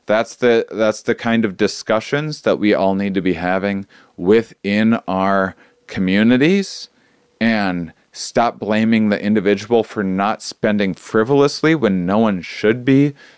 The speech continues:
spending frivolously. Look, guys, I would love for you to support me on Patreon. I, I am the most broke I've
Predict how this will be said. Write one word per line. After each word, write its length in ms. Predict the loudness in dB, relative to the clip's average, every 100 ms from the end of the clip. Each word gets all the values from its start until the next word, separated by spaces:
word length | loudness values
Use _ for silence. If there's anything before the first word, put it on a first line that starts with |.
| _
spending 760 | -16 -2 -2 0 -4 -4 -10 _ _ _
frivolously. 920 | -4 0 2 4 2 0 -2 -2 -2 _ _ -4
Look, 200 | -2 -2 -2
guys, 400 | 0 0 -2 -6 -2
I 80 |
would 180 | 0 0
love 300 | 2 0 0
for 200 | -4 -2
you 140 | 0 0
to 120 | -4
support 440 | -8 -4 0 0
me 280 | 0 -6 -6 _ _ -6
on 180 | -6 -4
Patreon. 760 | 0 0 0 -2 -2 -4 -8 _ _ _ _ _ _ _ _
I, 380 | -4 0 0 -2 -6 _ -6
I 180 | -2 0
am 340 | -2 -4 -10 -14 _ _ _ _
the 240 | -6 -2 0
most 480 | 2 0 -2 -6
broke 380 | 0 0 0 -6 _ _ _
I've 280 | -2 -2